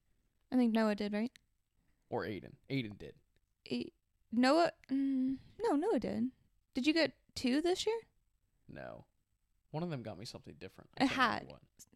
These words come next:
Speaker 2: Noah
Speaker 1: No.
Speaker 2: got me the hat.
Speaker 1: Yeah.
Speaker 2: So, yeah, Aiden, Aiden got me, um, like, a, it was a one thousand pack of cards, and I'd gotten that before. Like, you had gotten me the thousand pack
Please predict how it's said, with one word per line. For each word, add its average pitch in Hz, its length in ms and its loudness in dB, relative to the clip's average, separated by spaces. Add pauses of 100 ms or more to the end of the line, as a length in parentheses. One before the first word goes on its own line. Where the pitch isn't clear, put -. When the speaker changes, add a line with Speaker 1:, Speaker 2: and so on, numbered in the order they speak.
(220)
Speaker 2:
Noah 139 120 2
Speaker 1:
No. 139 40 2
Speaker 2:
got 127 120 -2
me 113 60 -10
the 110 60 -12
hat. 117 140 -16 (200)
Speaker 1:
Yeah. 233 420 0 (380)
Speaker 2:
So, 156 220 2
yeah, 135 360 0
Aiden, 156 300 -2 (640)
Aiden 143 160 0
got 156 140 4
me, 131 360 0
um, 107 500 -6
like, 120 160 -10
a, 107 140 -2
it - 80 -8
was 123 140 -4
a 117 80 0
one 135 300 -2
thousand 135 280 2
pack 123 200 -2
of 117 80 -12
cards, 117 340 2
and 131 80 0
I'd 156 160 4
gotten 170 180 0
that 165 140 -2
before. 143 500 -2 (340)
Like, 127 180 -6
you 131 120 2
had 147 100 0
gotten 139 220 -2
me 147 80 0
the 143 140 -2
thousand 147 440 -2
pack 156 280 -2